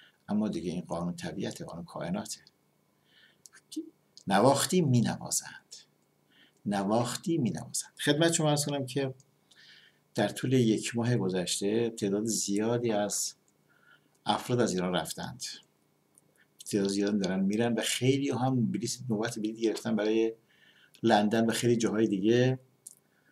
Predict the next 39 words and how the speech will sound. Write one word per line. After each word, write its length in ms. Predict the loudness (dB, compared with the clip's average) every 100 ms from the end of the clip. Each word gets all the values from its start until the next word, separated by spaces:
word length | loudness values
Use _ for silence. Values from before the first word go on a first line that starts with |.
| _ _ _
که 440 | 2 6 6 6 4
اصلاً 320 | 2 2 0
خارج 320 | 0 -2 0
تصورتونه. 560 | -2 0 0 -2 -6 -8
خیلی 440 | 4 10 10 10
هم 180 | 6 4
سر 240 | 2 2
مرز 440 | 4 4 4 2 -4
خبر 260 | -2 2 2
دارید 200 | 2 -4
حتماً 240 | -6 -8
دیگه. 240 | -8 -8 -12 -10
این 140 | -8 -4
سردارا 640 | -2 -2 -2 -4 -4 -4
و 140 | -4
سردار 280 | -8 -8 -8
قدیمی 420 | -6 -6 -4 -6
و 40 | -6
سردار 300 | -8 -8 -10
جدید 340 | -8 -10 -10
با 200 | -12 -12 -16 -20 -20 -20 -18 -6
چندین 320 | -4 -2 0
دلار 360 | 0 2 2
گیر 180 | 2 0
افتادند. 440 | -2 -6 -12 -14 -16 _ -20 -20 -20 -20 -20 _ -20 _ _ _ _ -6
دیگه 120 | 2 4
اون 80 |
زمانش 340 | 6 6 6 2
هماهنگ 460 | 2 4 4 4
که 100 | 4
اشعار 280 | 0 -2 -2
رد 60 | -2
شد 140 | 0
دیگه 140 | 4 4
نیست. 480 | 4 4 2 0 -2
مردم 320 | -2 -2 -4
دیگه 240 | -2 -4
یقتون 340 | -4 -6 -6 -6
می‌گیرن. 420 | -6 -6 -10